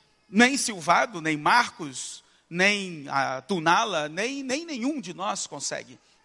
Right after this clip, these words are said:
Essa é uma missão impossível. Só que, graças a Deus, a mensagem não acaba aqui. Porque o Senhor nos convida a fazer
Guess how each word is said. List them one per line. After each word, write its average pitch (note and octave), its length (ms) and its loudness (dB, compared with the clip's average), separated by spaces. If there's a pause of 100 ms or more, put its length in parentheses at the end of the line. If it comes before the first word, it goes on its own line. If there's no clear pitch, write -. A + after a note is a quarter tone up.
Essa A3+ 400 4
é G3+ 320 0
uma F#3+ 140 -10
missão F3+ 500 -6 (300)
impossível. D3+ 640 -8 (2250)
Só - 180 2
que, A3 120 -4
graças G#3+ 420 2
a F#3+ 60 2
Deus, G3 240 -4
a G#3+ 60 -2
mensagem F3+ 480 -4
não F3 120 -6
acaba E3 340 -4
aqui. - 240 -14 (3250)
Porque F3 220 -8
o G3+ 40 2
Senhor A3 320 4
nos A3 220 0
convida F#3+ 760 -4
a D3+ 100 0
fazer C3 540 -6